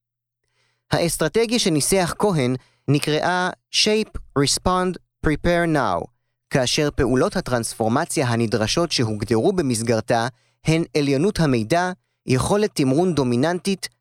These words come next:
דיוק, הגנה רב-ממדית ולוגיסטיקה ייעודית. הרעיון של טרנספורמציה צבאית מלאה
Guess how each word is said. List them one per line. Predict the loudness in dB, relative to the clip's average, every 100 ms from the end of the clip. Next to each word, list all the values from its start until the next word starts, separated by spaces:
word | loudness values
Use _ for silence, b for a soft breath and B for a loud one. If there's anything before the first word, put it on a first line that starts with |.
| -12
דיוק, | 0 2 2 0 -6 _ _ _
הגנה | -2 0 0 0 0
רב-ממדית | -2 -2 0 0 0 0 -4 -10 _ -4
ולוגיסטיקה | 0 0 0 -2 0 0 0
ייעודית. | 2 2 0 0 -2 -4 -12 _ _ _ _ _ _ _ -2
הרעיון | 0 2 2 0 0
של | 0 -2
טרנספורמציה | 0 -2 0 0 0 0 -2 -4
צבאית | -2 -4 -4 -2
מלאה | 0 0 0 -2